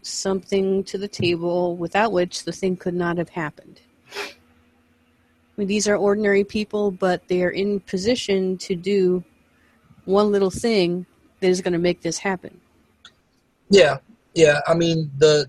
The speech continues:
Speaker 2: the center part of the story is, is almost kind of like a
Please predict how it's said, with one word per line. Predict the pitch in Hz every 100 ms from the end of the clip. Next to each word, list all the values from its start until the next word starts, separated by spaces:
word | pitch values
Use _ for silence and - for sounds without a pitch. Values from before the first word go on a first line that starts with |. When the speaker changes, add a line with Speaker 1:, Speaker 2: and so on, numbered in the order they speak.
| _
Speaker 2:
the | 143
center | - 208 220 190
part | - - 175 160 135
of | 139 120
the | 120
story | - 147 139 131 123
is, | 120 117 -
is | 123
almost | 120 147 151 -
kind | 147 131
of | 113
like | 110 101
a | 92